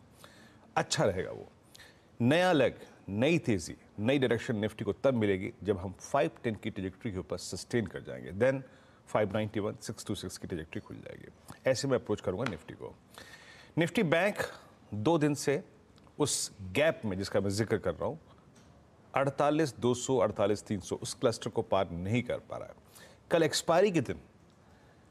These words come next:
अड़तालीस दो सौ के कॉल राइटर ने पूरे दिन इसको प्रेस करके रखा, उस ट्रैजेक्टरी को पार ही नहीं कर पाया।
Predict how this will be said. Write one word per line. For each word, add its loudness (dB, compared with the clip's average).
अड़तालीस 4
दो 4
सौ 2
के 0
कॉल 2
राइटर 2
ने -2
पूरे 2
दिन 0
इसको -4
प्रेस 0
करके -2
रखा, -4
उस -4
ट्रैजेक्टरी -4
को -2
पार 0
ही -6
नहीं -14
कर -8
पाया। -12